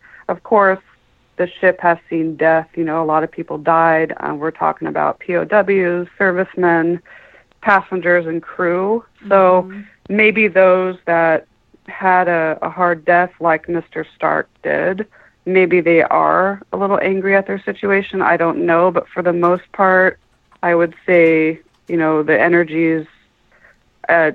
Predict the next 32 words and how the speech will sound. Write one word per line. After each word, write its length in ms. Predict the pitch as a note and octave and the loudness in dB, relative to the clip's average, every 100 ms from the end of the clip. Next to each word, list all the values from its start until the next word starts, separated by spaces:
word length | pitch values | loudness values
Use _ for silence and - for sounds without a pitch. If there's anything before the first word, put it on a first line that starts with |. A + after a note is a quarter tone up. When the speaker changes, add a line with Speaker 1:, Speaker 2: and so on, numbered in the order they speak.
| - | -2
Speaker 1:
are 160 | D#3+ F3+ | -2 0
used 320 | G3 A3+ - | -2 -4 -4
to 80 | A3+ | -6
people, 560 | F3 D#3+ D3 C#3+ D#3+ - | -6 -8 -4 -4 -6 -2
and 180 | F3+ F3+ | 0 0
I'm 140 | G3 | 0
talking 400 | G3 F3+ E3+ E3+ | 0 -2 -4 -10
specifically 680 | - E3 F3 E3+ D#3+ D#3+ D#3+ | -10 -10 -10 -8 -8 -6 -4
about 260 | D#3 D#3 | -4 -6
the 80 | D#3 | -8
intelligent 600 | D#3 D#3+ D#3+ D#3+ D3 - | -10 -6 -4 -4 -6 -8
energy, 460 | D3+ A#2+ A#2+ D3+ C#3 | -6 -8 -6 -4 -2
are 160 | E3 | 0
used 320 | F3 F#3+ G#3+ A3+ | 0 -2 -2 -6
to 60 | |
Speaker 2:
Mm-hmm. 80 | F#3 | -6
Speaker 1:
people 300 | E3 - D#3 | -6 -4 -6
because 300 | D#3 - D#3+ - | -6 -8 -8 -4
so 100 | E3 | -4
many 140 | D#3+ | -4
people 360 | - E3+ D#3+ D#3 | -6 -6 -4 -4
go 200 | D#3+ C3+ | -2 -2
in 120 | E3 | -2
and 120 | D#3+ | 0
out 140 | D#3+ | -2
of 80 | D#3 | -4
the 60 | E3 | -6
ship 200 | - F3+ | -6 -2
on 100 | F3 | 0
a 60 | E3+ | 0
daily 260 | E3 E3 | 2 2
basis. 500 | E3 G3 G3+ F3 E3+ | 2 0 2 2 2